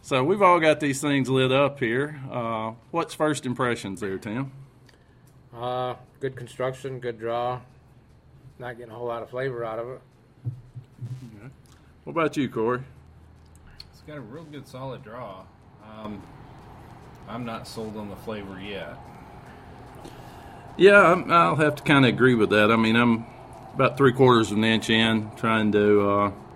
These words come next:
Speaker 1: let it develop a little bit, but not picking up a whole lot just yet. Uh, but while we're waiting on these to develop, uh, how was the ride down?
Speaker 2: Uh, wet,
Speaker 1: <laughs>
Speaker 2: but not too bad. Uneventful for the most part.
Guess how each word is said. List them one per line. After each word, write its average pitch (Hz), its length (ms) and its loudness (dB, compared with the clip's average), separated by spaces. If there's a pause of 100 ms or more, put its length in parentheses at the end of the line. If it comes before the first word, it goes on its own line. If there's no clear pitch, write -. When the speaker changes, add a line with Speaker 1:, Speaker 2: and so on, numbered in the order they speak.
(220)
Speaker 1:
let 110 180 2
it - 120 0
develop 107 440 0
a - 20 0
little 98 240 0
bit, 101 400 -2
but 101 160 -6 (420)
not 175 240 -2
picking 151 280 -2
up 131 180 -2
a 101 40 -6
whole 123 160 -2
lot 107 280 2
just 117 340 -2
yet. 87 300 -8 (360)
Uh, 95 260 -14 (1080)
but 110 220 -4
while 139 180 4
we're 123 100 2
waiting 131 280 2
on 120 140 0
these 123 280 0
to 117 120 -2
develop, 113 480 -4 (120)
uh, 110 320 -2
how 131 180 -2
was 127 140 0
the 120 60 -4
ride 117 320 0
down? 101 340 -4 (880)
Speaker 2:
Uh, 117 380 -10 (420)
wet, 139 340 -4 (360)
Speaker 1:
<laughs> - 380 -14
Speaker 2:
but 110 200 -12 (160)
not 147 180 -8
too 147 100 -10
bad. 131 320 -4 (220)
Uneventful 131 580 -6
for - 140 -12
the 113 60 -6
most 120 260 -8
part. 123 300 -6